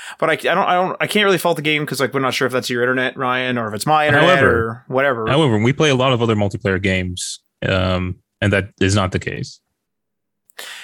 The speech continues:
Speaker 1: Very true. However, we don't, it's not peer-to-peer, I suppose, which I
Speaker 2: Probably
Speaker 1: believe
Speaker 2: not,
Speaker 1: Dying
Speaker 2: yeah.
Speaker 1: Light is. I believe it is, not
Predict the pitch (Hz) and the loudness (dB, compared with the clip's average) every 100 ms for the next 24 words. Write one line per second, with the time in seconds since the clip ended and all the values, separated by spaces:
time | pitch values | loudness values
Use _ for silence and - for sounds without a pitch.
0 | - 147 196 202 - - 151 151 160 185 | -12 0 2 2 2 2 2 4 4 4
1 | 196 170 156 147 139 143 147 151 170 156 | 2 4 4 2 2 0 0 0 0 0
2 | - 135 117 135 120 - - 123 120 98 | 0 -2 0 0 0 -2 -6 -6 -6 -6
3 | - - - 135 147 131 - 123 117 117 | -10 -14 -8 -2 -2 -2 -4 -6 -2 0
4 | 117 101 98 95 139 95 92 170 196 - | 4 4 4 4 4 2 0 0 0 2
5 | 180 240 277 - - 147 127 127 127 160 | 2 2 -2 -4 -4 -4 -2 2 2 4
6 | 190 190 175 156 | 2 2 0 -2